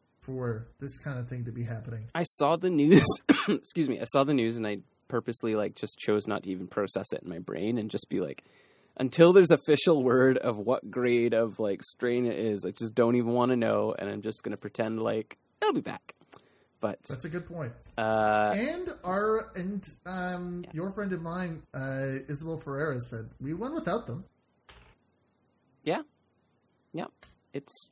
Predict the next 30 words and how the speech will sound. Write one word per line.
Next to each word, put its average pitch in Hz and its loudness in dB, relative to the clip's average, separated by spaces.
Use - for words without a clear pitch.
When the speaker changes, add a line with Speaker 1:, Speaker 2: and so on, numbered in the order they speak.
Speaker 2:
it's 139 -6
Speaker 1:
Uh, 156 2
Speaker 2:
true. 151 4
Speaker 1:
or 156 0
not, 175 -4
or 165 -4
not 175 -4
we 175 0
won 165 -2
without 156 -2
them, 147 -6
but, 156 -4
but 151 -4
obviously 151 -4
we, 120 -4
um, 117 -2
Speaker 2:
We 165 4
would 170 -2
prefer 214 2
to 247 6
have 214 6
Davies, 127 0
and 135 -2
we've 135 0
succeeded 139 -6
without 120 -2
him 120 -10
in 104 -6
the 107 -8
past. - -14